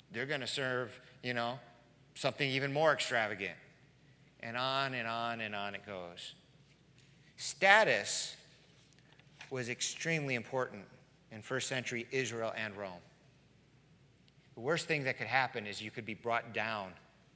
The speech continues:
socially. It's humiliating. You wouldn't want it.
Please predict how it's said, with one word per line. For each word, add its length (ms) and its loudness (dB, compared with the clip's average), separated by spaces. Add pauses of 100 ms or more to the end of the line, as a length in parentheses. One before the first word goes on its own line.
(440)
socially. 580 -4 (160)
It's 200 -16
humiliating. 1000 -6 (300)
You 100 -8
wouldn't 320 -6
want 220 -4
it. 100 -6